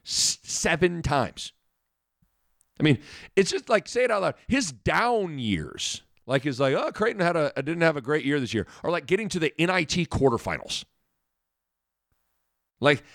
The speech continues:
I, I guess I just wanna say all that to make sure people understand how good of a coach this guy is. He's got this program in such a great spot,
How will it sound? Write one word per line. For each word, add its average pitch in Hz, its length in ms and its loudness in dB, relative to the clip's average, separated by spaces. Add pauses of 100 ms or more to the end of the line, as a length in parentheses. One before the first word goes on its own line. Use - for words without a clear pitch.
(260)
I, - 240 2 (360)
I 180 100 -4
guess 262 180 4
I 277 40 4
just 196 140 -4
wanna 202 180 0
say 175 280 -2
all 190 160 2
that - 240 -2
to 170 80 -6
make 165 160 0
sure 180 120 2
people 151 300 2
understand 151 480 0
how 135 100 0
good 127 240 2
of 135 80 4
a 117 60 0
coach 120 360 0
this 104 180 -2
guy 85 360 0
is. - 220 -12 (160)
He's 151 220 0
got 170 240 4
this 160 120 -4
program 147 380 0
in 104 60 -4
such - 340 -2
a 180 60 -2
great 156 240 2
spot, 107 420 0